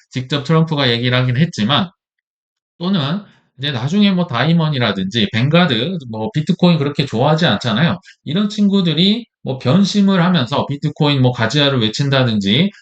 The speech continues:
비트코인 이티에프를 뭐 판다든지 이런 수많은 이벤트들이 나올 수 있다. 그래서 결론을 좀 맺어보자면요. 무슨 사건이 나올지는 모르겠고요. 정확히 이게 언제 이제 그 주식에서 코인으로 넘어올지,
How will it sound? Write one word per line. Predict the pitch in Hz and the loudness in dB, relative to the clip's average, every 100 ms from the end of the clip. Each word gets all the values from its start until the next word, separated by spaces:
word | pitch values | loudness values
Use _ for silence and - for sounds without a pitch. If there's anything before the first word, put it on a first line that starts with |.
| _ | _
비트코인 | 131 160 165 156 139 | -8 -6 -2 -2 0
이티에프를 | 123 131 131 131 131 147 | -2 -2 -4 0 0 0
뭐 | 120 | 0
판다든지 | 107 180 196 190 139 104 127 | 0 2 4 4 2 2 2
이런 | 131 165 135 208 - _ | 2 2 2 0 -6 _
수많은 | - 208 220 208 151 143 185 127 | -6 -4 0 0 0 -2 -4 -4
이벤트들이 | 127 180 185 175 160 165 165 | -2 0 2 2 2 2 2
나올 | 101 113 | 2 0
수 | 156 196 | 0 0
있다. | 123 - 101 117 95 - _ | 0 0 0 2 -2 -8 _
그래서 | - 139 | -12 -8
결론을 | 131 123 190 202 180 | -2 0 2 2 2
좀 | 185 165 | 0 0
맺어보자면요. | 110 131 131 123 113 123 110 101 160 98 - _ _ | 0 0 2 0 0 0 2 2 2 0 -4 _ _
무슨 | 123 147 214 214 | -6 -4 -2 0
사건이 | 208 208 208 202 196 196 | -2 0 2 4 4 2
나올지는 | 156 110 147 - 151 147 147 160 170 | 2 0 -2 -2 -2 0 2 2 2
모르겠고요. | 107 110 123 101 - 131 151 87 - _ | 2 0 0 0 -2 0 0 -2 -8 _
정확히 | - 151 196 196 180 | -4 0 0 2 2
이게 | 185 | 2
언제 | 170 123 185 214 202 202 - | 2 2 2 2 0 0 -4
이제 | 127 127 127 123 120 _ _ | -4 0 2 0 -6 _ _
그 | 113 107 | -10 -8
주식에서 | 101 123 160 156 151 | -6 -4 -2 -2 -2
코인으로 | 180 175 170 156 | 2 2 2 2
넘어올지, | 127 113 151 147 - 104 165 | 0 0 0 0 0 2 0